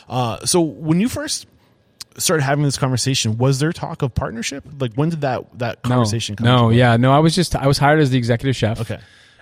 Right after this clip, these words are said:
Speaker 2: Um, and the, that was never in the conversation. Uh, but I treated it like I was
Speaker 1: Yeah.
Speaker 2: a partner. You
Speaker 1: Yeah.
Speaker 2: know, that's, that's maybe, maybe where you're trying to go, but that's absolutely real. Is, like,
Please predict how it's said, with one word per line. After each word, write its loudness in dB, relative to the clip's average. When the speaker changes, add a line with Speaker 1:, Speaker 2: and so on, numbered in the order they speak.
Speaker 2:
Um, 2
and 0
the, 0
that 4
was 4
never 4
in 4
the 2
conversation. 0
Uh, -4
but 0
I 4
treated 2
it -6
like -8
I -12
was -4
Speaker 1:
Yeah. -4
Speaker 2:
a 2
partner. -8
You 4
Speaker 1:
Yeah. 4
Speaker 2:
know, 4
that's, -2
that's -6
maybe, 0
maybe 2
where 4
you're 2
trying 0
to 0
go, 4
but 0
that's 0
absolutely 0
real. 2
Is, -6
like, -6